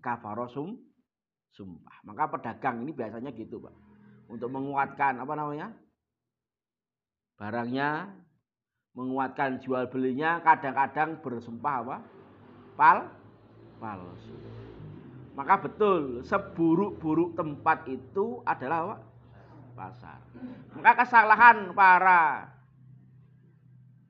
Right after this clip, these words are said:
apa namanya, pengelola perumahan, ya, pengelola mungkin, ya, kaplingan, itu biasanya yang dia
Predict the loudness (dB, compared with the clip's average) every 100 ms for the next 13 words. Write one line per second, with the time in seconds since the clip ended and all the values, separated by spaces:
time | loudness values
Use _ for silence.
0 | _ _ _ _ _ _ _ _ _ _
1 | _ -10 -4 -2 -2 -6 -12 _ _ _
2 | _ _ _ -10 0 2 4 4 4 2
3 | -6 -6 -2 -2 0 2 2 2 0 -6
4 | -14 -14 -12 -6 -4 0 0 0 -2 -10
5 | -20 _ _ _ _ _ _ _ _ _
6 | _ _ _ _ -12 -10 -6 -2 0 0
7 | 0 -4 -6 -6 -6 -8 -18 _ _ _
8 | _ _ _ _ -20 -8 -6 -6 -6 0
9 | 4 4 2 -2 -8 -6 -2 -2 -2 -6
10 | -4 -4 -6 -12 -20 _ _ -4 0 2
11 | 0 -2 -2